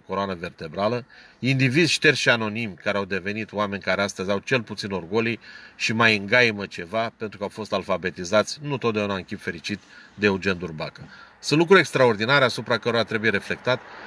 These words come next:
iar cei care rămânem, trăim sau am fost pe aici și suntem încă pe aici,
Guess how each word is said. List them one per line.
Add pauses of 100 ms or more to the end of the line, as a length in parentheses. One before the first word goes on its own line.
(220)
iar
cei
care
rămânem,
trăim
sau
am
fost
pe
aici
și
suntem
încă
pe
aici,